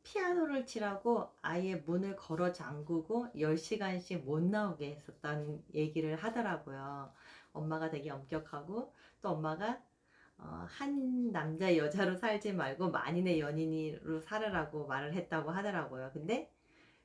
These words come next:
그 엄마가 나이가 이제 드셔가지고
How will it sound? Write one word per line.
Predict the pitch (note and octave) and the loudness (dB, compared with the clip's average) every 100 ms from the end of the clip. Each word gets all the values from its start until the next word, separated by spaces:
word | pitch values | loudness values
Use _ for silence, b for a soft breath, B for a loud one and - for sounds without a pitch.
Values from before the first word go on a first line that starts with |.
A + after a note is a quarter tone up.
| _ | _
그 | G3 | -2
엄마가 | D3+ D#3+ F3+ F3 | 0 2 2 2
나이가 | D3+ C#3+ D#3+ D#3 - E3 E3 | 0 2 0 -2 -4 -2 -2
이제 | D3 D3+ D3+ D3+ - _ _ _ - | -4 -4 -4 -4 -12 _ _ _ -2
드셔가지고 | F3+ E3 E3+ D#3 C#3+ D3 D3 A3 B3+ | -2 0 0 0 -4 -6 -2 -2 -2